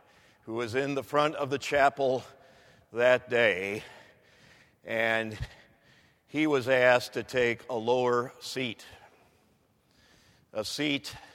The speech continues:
that did not have justification in it,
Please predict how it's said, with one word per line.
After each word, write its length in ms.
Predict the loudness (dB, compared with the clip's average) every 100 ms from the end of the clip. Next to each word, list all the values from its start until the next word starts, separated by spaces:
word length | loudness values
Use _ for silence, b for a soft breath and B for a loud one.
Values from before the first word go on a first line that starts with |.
| b b b b b -6
that 220 | -6 -4
did 160 | -6
not 320 | 0 2 2 0
have 540 | -2 4 6 4 0
justification 1080 | 0 0 0 -8 -8 -6 -2 -2 -4 -6 -8 -10 b b _ _ _ _ _ _ _ _ _ _
in 160 | -8 -6
it, 200 | -6